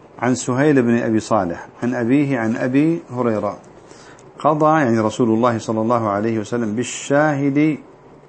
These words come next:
واليمين"، يعني ويمينه، شاية السني شايتك، يعني أو كاتا بيت شن، بيت دو شايت،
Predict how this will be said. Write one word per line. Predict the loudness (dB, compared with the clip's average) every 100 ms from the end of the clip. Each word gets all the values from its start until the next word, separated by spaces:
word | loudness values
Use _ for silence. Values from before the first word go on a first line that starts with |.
| -20 -16 -2
واليمين"، | 2 4 4 4 2 4 4 4 4 2 -2 -16 -20 -20 -10 -2
يعني | 2
ويمينه، | 4 4 4 4 4 2 -2 -6 -10 -20 -20 -20 -20 -20 -20 -20 -20 -20
شاية | -6 0 2 2 2
السني | -2 2 4 4
شايتك، | 4 2 0 -2 -8 -10 -14 -20 -20 -20 -20 -20 -20 -20 -20 -20 -20 -20 -20 -20 -20 -20 -20 -20 -20 -20 -20 -20 -20 -20 -20 -20 -20 -20 -20 -20 -20 -20 -6
يعني | 0 2
أو | 2
كاتا | 2 2 4 4
بيت | 4 2 0
شن، | 2 0 -2 -4
بيت | -4 0
دو | 0
شايت، | 0 -2 -8